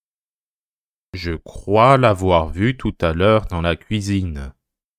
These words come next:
Pourquoi ? C'est son anniversaire aujourd'hui. Je lui ai acheté un cadeau.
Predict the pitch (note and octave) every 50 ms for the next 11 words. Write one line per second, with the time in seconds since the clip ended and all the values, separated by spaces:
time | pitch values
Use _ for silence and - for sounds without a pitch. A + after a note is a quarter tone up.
0 | _ _ _ _ _ _ _ _ _ - F#2+ F2+ - - - - F2+ E2 F2 G2
1 | G#2 - _ _ _ _ _ _ _ _ _ _ _ _ _ _ _ _ _ _
2 | _ _ _ _ _ _ _ _ _ _ _ _ _ _ _ _ _ - - -
3 | G2+ F2+ - - - - F2 E2+ E2 F2 F#2+ A2 A2+ A2+ A#2 A2+ G2 A2 A2 G#2+
4 | G#2 - - - - G2+ F#2+ F#2+ F#2 F2 D#2 - - - - F2+ E2+ E2 E2+ D#2
5 | D#2 D#2 - D#2+ D#2 D2+ D#2 D2+ _ _ _ _ _ _ _ _ _ _ _ _
6 | _ _ _ _ _ _ _ _ _ _ _ _ _ _ - - F#2 F2+ F#2+ F2+
7 | F2 E2+ F2 E2+ E2+ F2 F#2+ G#2 A#2 B2 - - G2 F#2+ F#2+ - - - - -
8 | A2+ A2+ A2+ G#2 G2 F#2 - - A2 G#2 G2 F#2 G2 F#2 F2+ F2+ -